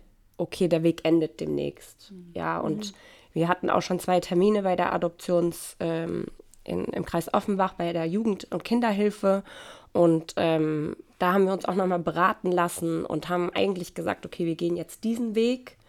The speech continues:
Speaker 2: Mhm.
Speaker 1: Und, ähm, ja, da kam dann aber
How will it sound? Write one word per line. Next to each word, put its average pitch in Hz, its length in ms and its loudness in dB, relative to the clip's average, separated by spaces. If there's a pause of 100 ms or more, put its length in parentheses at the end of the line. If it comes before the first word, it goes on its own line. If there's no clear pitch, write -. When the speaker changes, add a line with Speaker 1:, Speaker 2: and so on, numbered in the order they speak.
Speaker 2:
Mhm. 175 420 -18
Speaker 1:
Und, 170 560 4
ähm, 165 540 0 (800)
ja, 160 260 4 (160)
da 160 340 -2 (600)
kam 180 260 4
dann 175 160 2
aber 165 560 2